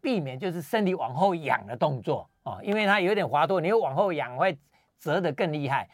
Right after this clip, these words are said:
但是你刚刚提到没有错，要把核心肌群练好。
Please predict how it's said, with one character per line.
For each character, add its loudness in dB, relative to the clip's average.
但 6
是 -2
你 0
刚 6
刚 0
提 -8
到 8
没 -2
有 2
错， 0
要 4
把 2
核 4
心 -4
肌 -6
群 -6
练 2
好。 -12